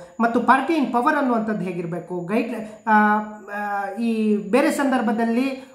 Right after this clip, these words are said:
ಒಟ್ಟಾರೆ ನಿಮ್ಮ ನಡತೆಯ ಮೇಲಿರ್ತಕ್ಕಂಥ guideline ಏನಾಗಿರಬೇಕು, ಇದೆಲ್ಲವನ್ನು ಕೂಡ ಈ ನೀತಿ ಸಂಹಿತೆಯ ಮೂಲಕ, ಅಂದರೆ ಒಂದು ಕ್ಯಾಂಡಿಡೇಟ್ಸ್‌ಗಳ,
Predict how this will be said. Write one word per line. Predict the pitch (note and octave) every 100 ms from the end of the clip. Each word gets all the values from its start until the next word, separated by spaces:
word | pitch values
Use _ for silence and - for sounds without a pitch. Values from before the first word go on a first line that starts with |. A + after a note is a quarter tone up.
| -
ಒಟ್ಟಾರೆ | A3+ D#4 D#4 C4+ - -
ನಿಮ್ಮ | B3+ D4+ A#3+
ನಡತೆಯ | E3+ A3+ D#4 D#4+ D4 A#3+
ಮೇಲಿರ್ತಕ್ಕಂಥ | A3 C#4+ B3+ G#3+ A#3 A3 G#3+
guideline | E3+ B3+ D#4+ D#4 A3+
ಏನಾಗಿರಬೇಕು, | G3 F#3 E3+ E3 E3 F#3 F3+ - -
ಇದೆಲ್ಲವನ್ನು | G#3+ G3+ B3+ D4+ C#4 B3 A3+
ಕೂಡ | A3+ A3+ A#3+ -
ಈ | B3 C#4 - F3+
ನೀತಿ | A3 B3+ B3+
ಸಂಹಿತೆಯ | A3 G#3+ G#3+ G3+ F3
ಮೂಲಕ, | F#3+ F#3 - - G#3+
ಅಂದರೆ | C#4 F#4+ - - _ -
ಒಂದು | A#3+ F4+ - - -
ಕ್ಯಾಂಡಿಡೇಟ್ಸ್‌ಗಳ, | G#3 C4+ D#4 D#4+ - A#3